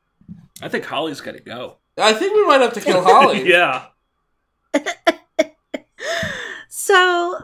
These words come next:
Speaker 3: Billy's like, "Hey, we're in New York. We're, let's do something fun. What do you wanna do?" And we just, we don't wanna do anything. We're so
Speaker 1: Die.
Speaker 3: drunk.
Speaker 2: <laughs> Yeah.
Speaker 1: Release me from this
Speaker 3: <laughs> Yeah,
Speaker 1: mortal
Speaker 3: just
Speaker 1: earth.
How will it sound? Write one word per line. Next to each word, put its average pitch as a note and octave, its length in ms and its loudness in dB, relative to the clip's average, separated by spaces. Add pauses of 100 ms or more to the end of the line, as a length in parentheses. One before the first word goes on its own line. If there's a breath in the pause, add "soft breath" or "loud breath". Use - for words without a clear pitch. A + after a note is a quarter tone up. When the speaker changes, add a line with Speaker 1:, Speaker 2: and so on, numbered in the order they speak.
Speaker 3:
Billy's G4+ 520 0
like, E4 200 0
"Hey, E4 240 -2
we're F4 260 -2
in F4+ 80 -4
New F4 80 -4
York. G3 640 -4
We're, D4+ 360 -2
let's D4+ 260 0
do C#4+ 220 -4
something B3+ 340 -4
fun. F3+ 320 -4
What G#3 160 0
do C4+ 60 -4
you C4+ 80 -4
wanna A#3+ 220 -2
do?" G3 420 -10
And G#3+ 180 -2
we B3 140 -4
just, C#4 420 -8
we A#3+ 140 -6
don't B3 180 -4
wanna G#3 260 -4
do F#3 220 -10
anything. E3 540 -14
We're F#3 120 -12
so A3 240 -4
Speaker 1:
Die. D#3+ 640 0
Speaker 3:
drunk. - 20 -16
Speaker 2:
<laughs> G#3+ 100 -12
Yeah. A#3 560 4 (220)
Speaker 1:
Release - 40 -12
me E4 720 2
from - 320 4
this G4+ 240 6
Speaker 3:
<laughs> F#4 140 4
Yeah, D4 160 4
Speaker 1:
mortal E4+ 220 2
Speaker 3:
just - 140 6
Speaker 1:
earth. - 520 -6